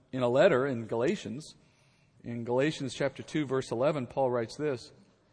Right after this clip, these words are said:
"But when Cephas came to Antioch, I opposed him to his face because he stood condemned. For prior to the coming of certain men from James,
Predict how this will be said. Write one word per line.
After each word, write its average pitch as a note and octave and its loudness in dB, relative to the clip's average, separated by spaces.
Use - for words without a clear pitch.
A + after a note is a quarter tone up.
"But E3 8
when E3 6
Cephas A#3+ 2
came F#3 0
to D#3 2
Antioch, D3 2
I C#3+ 6
opposed G3 4
him G#3 0
to G3+ 0
his F3 2
face G#3 2
because C#3+ -4
he C#3+ -2
stood F3+ 0
condemned. C#3+ -2
For D3+ 2
prior A3 6
to G3+ 0
the D#3+ 0
coming G3+ 0
of C#3 0
certain G3 2
men F3 0
from D3+ -2
James, C#3 -2